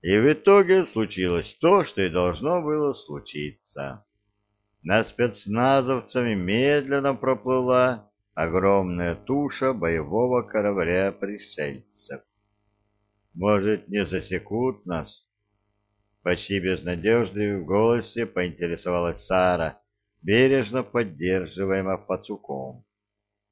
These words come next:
«Это вряд ли», утешил ее Зыбцев. «Может быть, диаграмма теплового излучения из-за наших скафандров и пожара будет искажена,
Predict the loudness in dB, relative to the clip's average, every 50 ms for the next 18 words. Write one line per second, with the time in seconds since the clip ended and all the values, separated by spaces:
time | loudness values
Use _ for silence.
0 | _ _ _ _ _ _ -10 -6 -6 -4 -2 0 2 4 4 6 6 6 4 4
1 | 2 -2 -6 -12 -14 -14 -16 _ _ _ _ _ _ _ _ _ _ _ _ -8
2 | -8 -4 0 2 4 4 4 2 0 -2 -2 0 0 -2 -2 -4 -4 -6 -6 -6
3 | -8 -10 -14 -14 -12 -10 -6 -2 -2 0 0 0 -2 -2 0 0 0 0 -2 -8
4 | _ _ _ _ _ _ _ _ _ -4 2 4 6 6 6 6 6 6 6 6
5 | 6 4 2 0 0 -2 -4 -6 -4 0 0 2 4 4 4 4 4 4 2 0
6 | -2 -6 -6 -6 -6 -6 -2 -2 0 0 0 -2 -2 -4 -4 -6 -6 -4 0 0
7 | 0 0 0 -2 -10 -12 -10 -8 -4 -4 -4 -2 2 2 2 2 2 0 -2 -2
8 | -2 -4 -6 -6 -2 0 0 0 0 2 2 4 4 4 2 0 -2 -4 -4 -4
9 | -2 -2 -2 -4 -4 -6 -14 -14 -10 -6 -4 -4 -4 -4 -6 -6 -6 -6 -6 -6
10 | -8 -8 -12